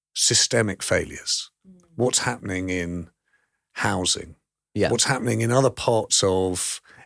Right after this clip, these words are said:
Speaker 1: everyday life, scandals in plain sight?" Maybe that's the thing you should take from this.
Speaker 2: Yeah, p-,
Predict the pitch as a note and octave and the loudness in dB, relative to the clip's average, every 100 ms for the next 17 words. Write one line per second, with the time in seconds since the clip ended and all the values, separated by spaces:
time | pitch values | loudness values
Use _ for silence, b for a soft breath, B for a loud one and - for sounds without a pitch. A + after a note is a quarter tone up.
0 | - A#2 A2+ A#2 G#2+ G2 F#2 E2+ - - | -2 0 2 4 4 2 0 2 0 2
1 | A2 G#2+ G2 F#2+ F2+ F2+ G#2 F#2 F2+ - | 0 0 -2 -2 -4 -2 -2 0 0 0
2 | F2 D2+ - - _ _ _ _ _ _ | 0 -4 -10 -12 _ _ _ _ _ _
3 | A2 A2+ G#2+ A2+ - - E2 D#2+ - F2+ | -2 2 4 2 0 -6 -8 -6 -8 -8
4 | - F2 D#2+ - - b b b b - | -10 -16 -12 -12 -12 b b b b -20
5 | _ - D3+ D3 - | _ 2 4 4 4